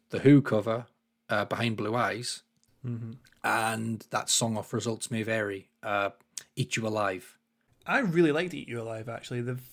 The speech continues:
Speaker 2: video was fucking max creep, man. Like, he essentially kidnaps a girl, and the actress Thora Birch. Thora Birch? And have,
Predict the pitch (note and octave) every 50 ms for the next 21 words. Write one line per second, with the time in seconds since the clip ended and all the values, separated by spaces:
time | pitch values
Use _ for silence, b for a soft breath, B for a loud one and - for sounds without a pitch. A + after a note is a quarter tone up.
0 | - - C#4 D4+ C#4+ - G3+ F3+ D3+ B2+ A#2+ A#2 A2+ A#2 A2+ - - - - -
1 | - - - - A3 G#3+ - - - D3 C3 B2 A2 G#2 G2 _ _ _ _ _
2 | _ - _ _ _ _ _ _ _ _ - A#3 A#3+ A#3+ G3+ E3+ - - - -
3 | - - D3 - - - A#2 G#2+ G#2 G#2 G2+ G#2 - - C#3 C3 - - F#3 F3+
4 | F3 - - - G3 G3 G3+ G3 - G#3 F#3+ E3+ D#3 C#3 A#2+ A2 G#2 - _ _
5 | _ _ _ _ _ _ _ _ - - - D#3 D3+ - D3+ C#3 C3 - - -
6 | C3 A#2 G#2+ - C3+ B2+ A#2+ A2+ G#2 G#2+ - - - - - C#3+ C3+ - - C#3
7 | C3+ C3+ C3+ C#3 - C3 A2+ - - - - C3+ B2+ A#2+ A2+ G#2+ G#2+ A#2+ A2+ -
8 | - - - - - - C#3+ D#3 F3 F3 G3+ G#3+ - - - - b b b b
9 | b b b b b - D3 C3+ B2+ B2 B2+ B2 A#2 A2+ A2 G#2 - - - _
10 | _ _ _ _ _ _ _ _ _ _ _ _ _ _ _ _ _ _ _ _
11 | _ - - C3+